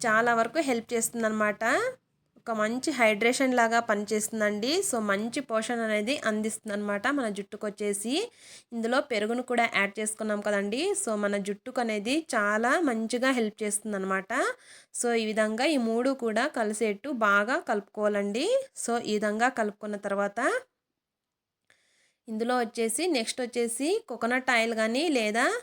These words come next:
బాదం ఆయిల్ని అయితే మే-, యాడ్ చేసుకోవాలన్నమాట. So, బాగా మిక్స్ చేసుకోవాలండి. ఈ విధంగా అంతా చక్కగా కూడా మిక్స్ చేసుకోవాలన్నమాట. So, ఈ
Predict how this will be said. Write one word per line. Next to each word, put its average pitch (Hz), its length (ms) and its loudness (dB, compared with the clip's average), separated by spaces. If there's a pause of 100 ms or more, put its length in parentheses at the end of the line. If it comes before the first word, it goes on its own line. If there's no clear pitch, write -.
(140)
బాదం 220 400 2
ఆయిల్ని 214 260 2
అయితే 214 280 -4
మే-, 262 200 0
యాడ్ 202 260 0
చేసుకోవాలన్నమాట. 208 800 -2 (180)
So, 254 140 -4 (100)
బాగా 208 320 4
మిక్స్ 226 240 0
చేసుకోవాలండి. 214 720 -2
ఈ 269 100 0
విధంగా 208 380 0
అంతా 220 300 -2
చక్కగా 220 360 -6
కూడా 220 220 0 (180)
మిక్స్ 214 240 -10
చేసుకోవాలన్నమాట. 196 800 -6 (1040)
So, 247 220 -2
ఈ 233 140 -2